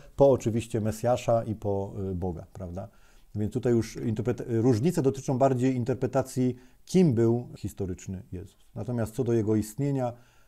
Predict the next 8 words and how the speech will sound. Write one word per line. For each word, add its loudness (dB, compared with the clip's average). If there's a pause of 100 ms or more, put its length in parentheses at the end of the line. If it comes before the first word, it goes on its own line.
tutaj -2
żadnych 0
wątpliwości -6
raczej -6
mieć -6
nie -4
powinniśmy. -8 (500)
Dobrze. -12